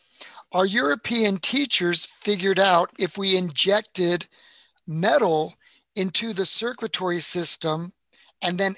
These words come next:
x-rayed it, we could see the circulatory system intact without dissection.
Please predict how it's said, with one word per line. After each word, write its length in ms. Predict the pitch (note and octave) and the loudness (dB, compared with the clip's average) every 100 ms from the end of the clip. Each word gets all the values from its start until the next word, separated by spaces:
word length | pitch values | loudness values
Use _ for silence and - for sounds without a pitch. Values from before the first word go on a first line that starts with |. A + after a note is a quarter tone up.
| - | -4
x-rayed 580 | - - - F3 D3 C#3 | -4 -2 -2 -2 -2 -2
it, 240 | F#3 - _ _ - - - _ - | -4 -6 _ _ -20 -20 -20 _ -10
we 240 | G3+ D4+ | -4 -4
could 200 | - G3+ | -2 2
see 480 | - G3+ G3+ G3+ A3 _ | 2 2 0 -4 -6 _
the 200 | D#3+ F3+ | -8 -2
circulatory 580 | - A#3 A3+ G#3+ G#3 G3+ | 0 -2 -4 -6 -2 2
system 380 | F#3 G#3 - G3+ | 2 2 -2 -4
intact 680 | - G3 F#3+ - G#3+ F#3 - F3+ | -4 -6 -6 -4 0 0 -2 -8
without 460 | F3+ - F3+ G3+ | -8 -4 -4 -2
dissection. 680 | G3 F#3 - G3+ - - F3 | -2 0 0 0 0 0 -4